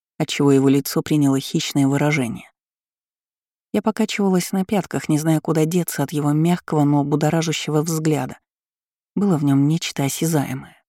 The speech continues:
А ведь этого двоечника от меня отделяло целых два стола.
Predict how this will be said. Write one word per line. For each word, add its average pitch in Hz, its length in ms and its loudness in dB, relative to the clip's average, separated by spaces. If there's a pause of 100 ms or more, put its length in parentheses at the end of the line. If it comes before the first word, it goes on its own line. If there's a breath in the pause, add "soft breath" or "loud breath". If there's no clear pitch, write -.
(800)
А 151 60 -2
ведь 151 180 -2
этого 190 220 -2
двоечника 180 640 0
от - 140 -6
меня 165 240 2
отделяло 160 600 0
целых 156 560 -2
два 143 240 -2
стола. - 600 -4